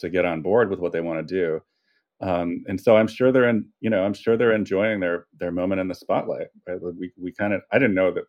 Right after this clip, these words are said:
Sinema was gonna be like this exactly, but, but we all knew Manchin was gonna be like this if the, if it was a fifty fifty Senate, that he was gonna be a, he was gonna be a pain in the butt, and,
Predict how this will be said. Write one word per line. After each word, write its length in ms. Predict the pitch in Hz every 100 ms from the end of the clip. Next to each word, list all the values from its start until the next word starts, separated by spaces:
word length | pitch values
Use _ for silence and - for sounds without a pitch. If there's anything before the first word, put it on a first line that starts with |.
| _
Sinema 340 | - 117 95
was 100 | 80
gonna 160 | - 78
be 80 |
like 180 | 78 78
this 180 | - -
exactly, 380 | 76 76 71 87 73
but, 140 | 76 - _ _ _ _
but 120 | 104 95
we 100 | 160
all 120 | 160
knew 120 | 104
Manchin 400 | 90 110 - 80
was 100 | -
gonna 160 | - 78
be 100 | 73
like 180 | 73 73
this 340 | 85 82 - -
if 140 | 95
the, 80 | 90 90
if 100 | 95
it 80 |
was 100 | 87
a 60 | 80
fifty 240 | - -
fifty 260 | 87 90 85
Senate, 340 | - 95 82 - _ _ _ _ _ _
that 100 | 98
he 100 | 110
was 140 | 120 104
gonna 160 | 123
be 100 | 117
a, 80 | 120 - - 135
he 100 | 107
was 120 | 107
gonna 160 | 123
be 80 | 123
a 60 | 127
pain 200 | 123 131
in 80 | 135
the 60 |
butt, 340 | 101 165 151 - _ -
and, 260 | 107 107